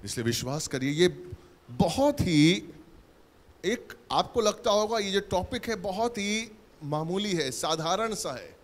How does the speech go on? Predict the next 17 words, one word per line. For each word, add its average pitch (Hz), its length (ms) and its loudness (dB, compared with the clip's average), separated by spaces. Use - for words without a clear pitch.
लेकिन 117 240 -2
मैं 127 100 0
आपको 127 280 -4
सच 170 280 -6
कह 127 180 -10
रहा 104 120 -10
हूं, 90 140 -16
ये 113 60 -2
जो 104 80 -2
टॉपिक 123 420 0
है 104 460 -4
ये 151 500 -2
आपके 131 380 -2
जीवन 135 480 -4
को 156 160 -10
बदल 107 220 -6
देगा। 92 340 -12